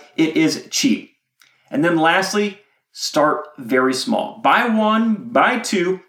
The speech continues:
execute your strategy, and then go back and buy more. So research, strategize, and then test that strategy. And if it all works out, by all means, go for it. There should not be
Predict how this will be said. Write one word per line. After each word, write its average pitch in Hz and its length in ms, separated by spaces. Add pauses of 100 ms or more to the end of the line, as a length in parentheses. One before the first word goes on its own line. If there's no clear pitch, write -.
(160)
execute 202 440
your 214 140
strategy, 180 680 (120)
and 135 200
then 190 100
go 190 160
back 143 320 (220)
and 131 160
buy 120 200
more. 95 260 (300)
So 143 200
research, 208 560 (280)
strategize, 139 920
and 123 220
then 139 360 (140)
test - 500 (200)
that - 240
strategy. 113 520 (920)
And - 100
if 170 120
it 190 60
all 214 160
works 240 220
out, 285 220 (420)
by 135 160
all 220 220
means, 135 440 (300)
go 147 260
for 113 220
it. - 100 (400)
There - 140
should 220 260
not 226 300
be 147 420